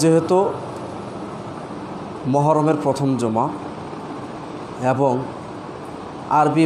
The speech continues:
বারোটা মাসের প্রথম মাস, হ্যাঁ, মুহররম, তো নয় নম্বর সূরা ছত্রিশ নম্বর আয়াত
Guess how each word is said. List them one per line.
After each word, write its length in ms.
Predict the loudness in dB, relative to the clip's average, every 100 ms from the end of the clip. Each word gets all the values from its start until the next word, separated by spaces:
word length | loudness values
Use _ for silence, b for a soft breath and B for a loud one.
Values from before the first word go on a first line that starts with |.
| 6
বারোটা 360 | 6 6 4 2 4
মাসের 360 | 2 2 2 2 0
প্রথম 320 | 0 4 4 4 2
মাস, 220 | 2 2 -4 -8 -10 -12 -12 -12 -14 -14 -12 -12 -12 -12 -12 -12 -12 -12 -12 -8
হ্যাঁ, 220 | -4 -2 2
মুহররম, 480 | 2 4 4 4 2 0 -6 -10 -12 -12 -12 -12 -12 -12 -12 -12 -12 -12 -12 -12 -12 -12 -12 -12 -12 -12 -4
তো 60 | 0 4
নয় 140 | 4 4
নম্বর 240 | 4 4 2
সূরা 240 | 2 2 4 2
ছত্রিশ 380 | 0 0 -2 -2 0
নম্বর 220 | 2 4 4
আয়াত 140 | 2